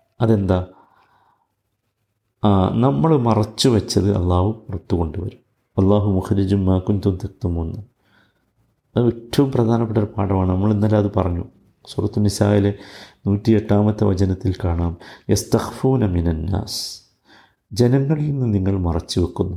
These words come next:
"വലാ യസ്തഖ്ഫൂന മിനല്ലാ", അള്ളാഹുവിൽ നിന്ന് നിങ്ങൾ മറച്ചു വെക്കുന്നില്ല. "ഹുവ മഅഹും", അവൻ അവരുടെ കൂടെയുണ്ട്.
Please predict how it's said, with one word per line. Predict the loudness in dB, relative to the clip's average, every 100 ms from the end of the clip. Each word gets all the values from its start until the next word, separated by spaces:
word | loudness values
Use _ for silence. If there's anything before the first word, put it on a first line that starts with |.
| -12 _ _ 0
"വലാ | 2 4 4
യസ്തഖ്ഫൂന | 2 -2 -2 -2 -4 -6 -4 -2
മിനല്ലാ", | -2 -2 -2 -2 -4 -8 -12 _ _ _ -20 -6
അള്ളാഹുവിൽ | -2 0 2 2 2 2
നിന്ന് | 0
നിങ്ങൾ | 0 0 -2
മറച്ചു | -4 -4 -6
വെക്കുന്നില്ല. | -6 -6 -12 -14 _ _ _ _ 0
"ഹുവ | 2 2
മഅഹും", | 2 2 0 0 -4 -8 _ _ _ _ _ -2
അവൻ | 2 0 -2 -4
അവരുടെ | 0 0 2 0
കൂടെയുണ്ട്. | 0 0 2 0 0 0